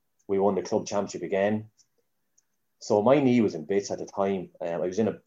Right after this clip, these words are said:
was very bad, and my hips were getting sore. And I kinda went to a different surgeon, and his advice was retire straight away. But we were on such a good roll, and I was kinda going well, that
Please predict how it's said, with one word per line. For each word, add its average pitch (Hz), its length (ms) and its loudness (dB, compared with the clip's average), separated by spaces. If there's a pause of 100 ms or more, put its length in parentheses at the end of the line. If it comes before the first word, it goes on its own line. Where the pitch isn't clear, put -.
was 87 200 -14
very 113 240 4
bad, 87 320 0
and 82 80 -10
my 80 80 -8
hips 113 260 -6
were 92 80 -8
getting 80 160 -4
sore. 95 520 0
And 87 200 -6 (120)
I 95 80 -6
kinda 120 180 0
went 110 180 4
to 95 60 -6
a 90 40 -4
different 123 300 -2
surgeon, 95 340 -2
and 90 120 -10
his 123 180 4
advice 107 400 2
was 87 340 0 (140)
retire 92 420 2
straight 90 300 -2
away. 85 260 0 (1500)
But 95 240 0 (200)
we 120 180 4
were 127 140 8
on 180 200 6
such - 260 2
a - 40 -2
good 113 200 6
roll, 107 360 8
and 104 100 2
I 147 140 6
was 110 160 -2
kinda 107 260 -2
going 101 300 0
well, 98 300 4
that 82 260 -10